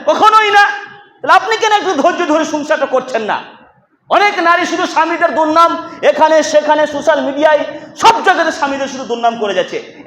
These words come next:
এই সমস্ত নারীদের জান্নাত নাই, জান্নাতে টিকিট নাই। হ্যাঁ, যে নারী, তা কারণ পৃথিবীর মধ্যে ফেরাউনের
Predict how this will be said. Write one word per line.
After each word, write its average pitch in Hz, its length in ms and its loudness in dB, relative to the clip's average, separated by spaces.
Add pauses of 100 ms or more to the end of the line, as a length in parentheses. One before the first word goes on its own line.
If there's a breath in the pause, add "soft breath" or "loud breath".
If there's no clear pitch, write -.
এই 427 60 0
সমস্ত 294 320 -2
নারীদের 247 360 -2
জান্নাত 196 340 -2
নাই, 135 180 -8 (340)
জান্নাতে 339 420 2
টিকিট 254 280 -6
নাই। 170 280 -8 (640)
হ্যাঁ, 254 220 0
যে 269 320 2
নারী, 294 300 0 (500)
তা 254 100 0
কারণ 285 320 -2
পৃথিবীর 294 460 -6
মধ্যে 294 300 0
ফেরাউনের 277 680 0